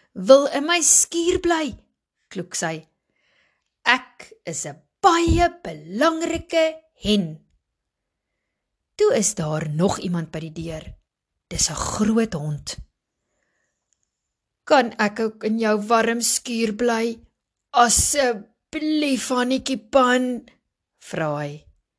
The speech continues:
"Daar is 'n groot gat in my hok se dak en ek is al sopnat."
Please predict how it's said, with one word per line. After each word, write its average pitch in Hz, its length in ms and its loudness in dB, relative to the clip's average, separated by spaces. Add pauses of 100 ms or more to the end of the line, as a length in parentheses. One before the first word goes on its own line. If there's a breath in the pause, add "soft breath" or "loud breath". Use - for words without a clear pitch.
(880)
"Daar 330 280 8
is 339 180 0
'n 359 80 2
groot 349 1300 -2
gat 330 340 2
in 330 80 -4
my 339 140 4
hok 262 300 4
se - 220 0
dak 262 440 2 (540 soft breath)
en 285 140 -12
ek 311 200 -6
is 339 180 0
al 320 200 2
sopnat." - 1600 -4